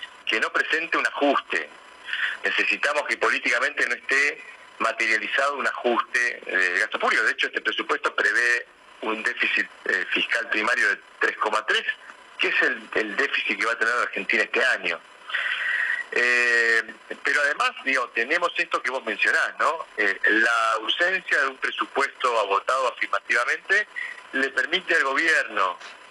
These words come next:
porque así lo prevé la ley de administración financiera, prorrogar el presupuesto vigente. Esto fue lo que hizo Alberto Fernández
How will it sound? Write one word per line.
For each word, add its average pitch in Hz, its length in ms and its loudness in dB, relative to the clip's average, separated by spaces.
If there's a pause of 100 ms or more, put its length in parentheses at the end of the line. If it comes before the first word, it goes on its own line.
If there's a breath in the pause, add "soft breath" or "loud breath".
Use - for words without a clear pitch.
porque - 240 -2
así 117 240 0
lo 113 160 0
prevé 110 500 2
la 95 140 0
ley 104 140 0
de 104 80 2
administración 98 440 -2
financiera, 151 540 0
prorrogar 147 580 0
el 160 100 -2
presupuesto - 480 -2
vigente. 175 340 0
Esto - 180 -2
fue 196 140 2
lo 180 140 0
que - 100 2
hizo 165 260 2
Alberto 143 300 0
Fernández 170 480 -2